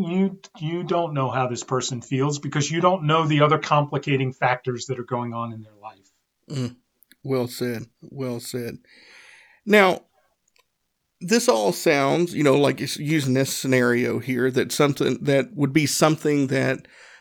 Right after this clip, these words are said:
Speaker 2: uh, you know, a, a hands-off leader, uh, could just kind of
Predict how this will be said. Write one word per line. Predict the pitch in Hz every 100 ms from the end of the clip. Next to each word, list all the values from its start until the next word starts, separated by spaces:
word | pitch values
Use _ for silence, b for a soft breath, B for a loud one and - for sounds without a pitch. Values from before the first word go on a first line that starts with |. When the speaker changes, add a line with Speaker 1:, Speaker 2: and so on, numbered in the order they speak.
| B
Speaker 2:
uh, | 135 131 127 123 - - - _
you | 147
know, | 139 131 -
a, | 127 127 127 120 120 _ _ _ _
a | 127 123
hands-off | 107 160 160 151 131 135 135 131 -
leader, | 123 131 135 123 117 117 117 b b b -
uh, | 120 120 117 110 120
could | -
just | 147 139 - _ _
kind | - 127
of | 117